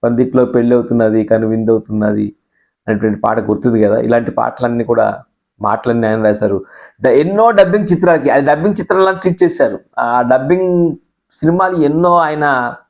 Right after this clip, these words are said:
ఆ, రాస్-, రాశారు. తర్వాత తర్వాత of course ఆయన ఏ చేసినా, ఏ పని చేసినా, ఆరుద్రలో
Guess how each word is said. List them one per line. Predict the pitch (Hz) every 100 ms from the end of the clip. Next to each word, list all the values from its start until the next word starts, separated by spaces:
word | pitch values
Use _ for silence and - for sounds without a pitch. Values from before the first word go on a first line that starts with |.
| _ -
ఆ, | 107 104 104 - 110 107
రాస్-, | 110 110 107 104 - 101
రాశారు. | 110 110 127 110 104 - _ _ _ _ _ -
తర్వాత | 120 143 175
తర్వాత | 180 170 165 143
of | 135
course | 123
ఆయన | 104 90 95
ఏ | 101 101 139
చేసినా, | 139 147 165
ఏ | 160 147
పని | 151 147
చేసినా, | 139 139 143 139 - _ _ _ _ 113
ఆరుద్రలో | 139 220 214 226 220 202 190 170